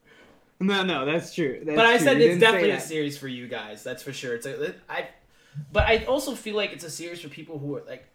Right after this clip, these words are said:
Speaker 2: who are down, who are not
Speaker 1: Yeah.
Speaker 2: feeling it, you know, 'cause it's really an uplifting series. In
Speaker 1: Yeah.
Speaker 2: a sense, like, you have all these things that happen,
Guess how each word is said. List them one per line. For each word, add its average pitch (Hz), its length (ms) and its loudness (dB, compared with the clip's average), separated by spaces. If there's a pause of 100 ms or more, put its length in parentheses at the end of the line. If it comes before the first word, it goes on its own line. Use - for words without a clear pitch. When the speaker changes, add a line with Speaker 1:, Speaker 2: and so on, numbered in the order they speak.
(100)
Speaker 2:
who 143 100 -8
are 147 120 -2
down, 131 460 -10 (300)
who 143 80 -8
are 139 80 -6
not 143 440 -8 (280)
Speaker 1:
Yeah. 202 360 -2 (100)
Speaker 2:
feeling 165 480 -6
it, 120 160 -12
you 143 100 -6
know, 156 100 -4
'cause 151 160 -12
it's 160 320 -12
really 196 380 -6
an 156 80 -10
uplifting 151 440 -8
series. 117 520 -16 (1000)
In 143 80 -4
Speaker 1:
Yeah. 139 120 0
Speaker 2:
a 120 40 -4
sense, 160 380 -8
like, 156 140 -12
you 190 120 -2
have 196 400 0
all 170 100 -4
these 160 160 -8
things 165 180 -10
that 135 120 -6
happen, 147 520 -4